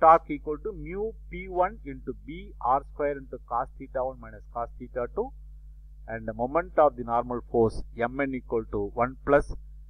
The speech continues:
one by two in, in one by two into B, P one into B R into O O one into theta one, theta two minus theta one plus one by two sin two theta one minus sin two theta two, and moment of the frictional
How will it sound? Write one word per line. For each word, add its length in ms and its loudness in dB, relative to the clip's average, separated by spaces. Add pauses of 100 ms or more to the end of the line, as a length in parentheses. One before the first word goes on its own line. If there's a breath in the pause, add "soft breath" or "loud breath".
(340)
one 200 4
by 180 10 (120)
two 300 2
in, 260 -8 (220)
in 260 2
one 200 -6
by 120 4
two 140 -4
into 180 -4 (100)
B, 280 -4 (140)
P 140 -6
one 180 0
into 220 -6 (120)
B 160 0
R 240 8 (120)
into 260 -8
O 520 -2
O 80 -4
one 160 0 (500)
into 260 -16
theta 320 0
one, 220 -2 (120)
theta 320 0
two 120 -8
minus 320 -8
theta 260 -8
one 160 -2 (100)
plus 180 -6
one 180 -12
by 240 -8
two 180 -8
sin 220 -6 (160)
two 200 -16
theta 320 -6
one 180 -6 (100)
minus 320 -16
sin 180 -10 (100)
two 200 -16
theta 360 -4
two, 160 -2 (720)
and 160 -10
moment 380 0
of 160 8
the 180 -4
frictional 440 -4